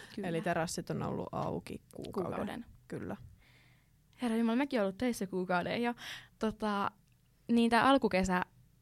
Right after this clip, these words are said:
Speaker 1: kesäkuun on aivan älyttömän hyvät kelit, ja nyt on niinku ensimmäinen viikonloppu, kun ei edes sataa vettä. Että sen huomasi kyllä heti, kun olin tässä eilen perjantaina töissä, niin, niin sato vettä ja terassi ei ollut auki ja kaikki oli sisällä, niin se oli kyllä iso ero siihen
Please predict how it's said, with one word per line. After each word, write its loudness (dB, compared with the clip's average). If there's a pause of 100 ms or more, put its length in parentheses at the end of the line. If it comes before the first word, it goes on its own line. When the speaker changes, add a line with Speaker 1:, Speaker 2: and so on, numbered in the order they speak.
(500)
Speaker 1:
kesäkuun 0
on 0
aivan 4
älyttömän 2
hyvät -2
kelit, -2
ja 0
nyt 0
on 2
niinku 0
ensimmäinen 0
viikonloppu, -6
kun -4
ei -2
edes -4
sataa 2
vettä. -2 (720)
Että -2 (640)
sen 6
huomasi 8
kyllä 4
heti, 0 (160)
kun 0
olin -2
tässä -4 (120)
eilen 2 (260)
perjantaina 0
töissä, 2 (420)
niin, 2
niin -4 (160)
sato 2
vettä 2
ja 0
terassi -4
ei -2
ollut -4
auki 0
ja -4
kaikki -8
oli -4
sisällä, -6
niin -8
se -6
oli -4
kyllä -6
iso -4
ero -6
siihen -6